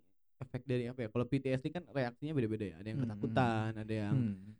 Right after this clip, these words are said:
Speaker 1: shock, panic attack. Tapi kalau kejang-kejang ini nggak tahu ya. Nah, mungkin anaknya punya epilepsi juga.
Speaker 2: Mungkin ya. Terus ya chaos, berteriak, eh, ada, oh, ada satu orang kaya yang di, eh, apa, di slash juga.
Speaker 1: Iya, di slash juga dengan suaminya.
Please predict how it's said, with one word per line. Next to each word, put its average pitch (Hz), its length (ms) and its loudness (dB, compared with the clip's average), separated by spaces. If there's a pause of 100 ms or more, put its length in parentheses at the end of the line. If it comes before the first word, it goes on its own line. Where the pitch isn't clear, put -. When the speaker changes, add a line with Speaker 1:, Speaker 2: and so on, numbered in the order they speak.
(340)
Speaker 1:
shock, 127 280 4
panic 127 220 -2
attack. 127 240 2
Tapi 151 160 2
kalau 156 160 4
kejang-kejang 127 500 0
ini 151 240 -8
nggak 127 80 -8
tahu 117 80 -10
ya. 98 100 -16
Nah, 185 140 -2
mungkin 339 240 -4
anaknya 349 240 0
punya 339 220 2
epilepsi 135 560 4
juga. 117 240 2 (100)
Speaker 2:
Mungkin 131 460 2
ya. 196 180 -2 (800)
Terus 113 400 6 (220)
ya 113 220 4 (120)
chaos, 117 380 4
berteriak, 120 720 0
eh, 113 360 2
ada, 107 360 -2
oh, 190 100 -2
ada 127 160 4
satu 127 220 0
orang 120 160 2
kaya 123 320 4
yang 123 100 2
di, 113 280 4
eh, 98 320 -4 (580)
apa, 175 320 -8
di 120 180 -12
slash 131 320 0
juga. 135 240 10
Speaker 1:
Iya, 143 160 4
di 139 80 2
slash 139 260 2
juga 151 280 2
dengan 139 200 0
suaminya. 123 460 0